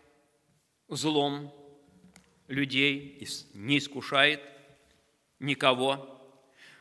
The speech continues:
но каждый искушается сам, увлекаясь и обольщаясь собственной похотью, то есть своими желаниями. Желаниями идущего от ветхой натуры,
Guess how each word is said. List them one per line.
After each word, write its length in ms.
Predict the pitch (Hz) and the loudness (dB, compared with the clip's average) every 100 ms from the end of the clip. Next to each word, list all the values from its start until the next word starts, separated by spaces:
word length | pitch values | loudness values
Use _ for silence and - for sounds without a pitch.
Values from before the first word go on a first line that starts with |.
| _ _ _ | _ _ _
но 140 | 131 | -14
каждый 340 | 123 247 220 240 | 0 0 2 -4
искушается 680 | - 202 - 226 226 - 214 | -6 -6 -6 -4 -4 -4 -2
сам, 320 | - 196 76 - - _ _ _ _ _ _ _ _ _ _ _ _ _ _ _ _ - | -4 -4 -10 -16 -20 _ _ _ _ _ _ _ _ _ _ _ _ _ _ _ _ -12
увлекаясь 840 | - 160 185 180 240 262 110 - - _ _ _ _ _ _ - _ _ | -2 2 2 0 -6 -6 -12 -16 -18 _ _ _ _ _ _ -20 _ _
и 100 | 170 | 6
обольщаясь 640 | 165 175 - 240 233 202 | 8 4 4 0 -2 -4
собственной 640 | - 214 208 - 180 180 | -4 -4 -4 -10 -10 -12
похотью, 680 | 180 - 82 - - - - _ - | -12 -12 -14 -16 -18 -20 -20 _ -2
то 80 | |
есть 140 | 165 - | 0 0
своими 360 | 143 156 170 | -2 -4 -6
желаниями. 760 | 143 147 151 117 92 90 - - _ _ _ _ _ _ - - - | -10 -10 -8 -8 -8 -12 -14 -20 _ _ _ _ _ _ -20 -20 -8
Желаниями 600 | 202 285 285 226 190 185 | -2 -2 0 -2 0 0
идущего 540 | 185 233 - 202 190 | -2 -6 -4 -4 -4
от 180 | - - | -4 -6
ветхой 360 | 226 226 196 | -10 -8 -10
натуры, 580 | 175 160 - 139 120 113 | -8 -8 -8 -8 -8 -10